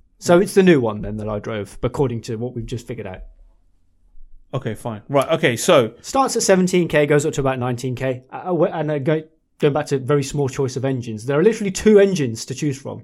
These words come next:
Speaker 2: Seventeen,
Speaker 1: A petrol
Speaker 2: it says
Speaker 1: and a
Speaker 2: from
Speaker 1: diesel.
Speaker 2: nineteen, mate.
Speaker 1: A one point two petrol, or a
Speaker 2: One point two
Speaker 1: one point four
Speaker 2: petrol.
Speaker 1: diesel or something. Now, the petrol is an, is a three-cylinder. You can get it with a turbo or a non-turbo.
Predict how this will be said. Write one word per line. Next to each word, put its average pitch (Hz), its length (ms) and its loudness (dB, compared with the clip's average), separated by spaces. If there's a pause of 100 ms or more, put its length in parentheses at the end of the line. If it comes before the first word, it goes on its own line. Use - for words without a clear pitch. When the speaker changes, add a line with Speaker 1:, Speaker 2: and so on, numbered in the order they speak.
Speaker 2:
Seventeen, 160 420 -14
Speaker 1:
A - 40 -2
petrol 202 240 2
Speaker 2:
it 208 40 2
says 190 80 4
Speaker 1:
and 175 80 2
a 139 40 -2
Speaker 2:
from - 100 4
Speaker 1:
diesel. 127 120 2
Speaker 2:
nineteen, 139 360 0
mate. 95 220 -8 (580)
Speaker 1:
A - 80 -10
one 196 320 2
point 180 320 -2
two 170 360 -2 (640)
petrol, 165 520 -4 (520)
or 131 300 -4 (500)
a 131 160 -4 (200)
Speaker 2:
One 135 200 0
point 131 60 -10
two 139 40 0
Speaker 1:
one 139 160 4
point 139 200 -4
four 180 580 4
Speaker 2:
petrol. - 240 -18
Speaker 1:
diesel 190 320 0
or 208 80 -4
something. 226 380 -6
Now, 151 100 0
the 143 100 -4
petrol 208 520 -4
is 135 120 -8
an, 143 200 -8
is 127 160 -6
a 131 300 -4 (500)
three-cylinder. 143 720 -4 (420)
You 143 120 -8
can 147 100 -4
get 151 120 2
it 151 60 -4
with 143 100 -2
a 139 40 -4
turbo 147 380 0
or 131 100 0
a 131 40 -6
non-turbo. 113 640 -8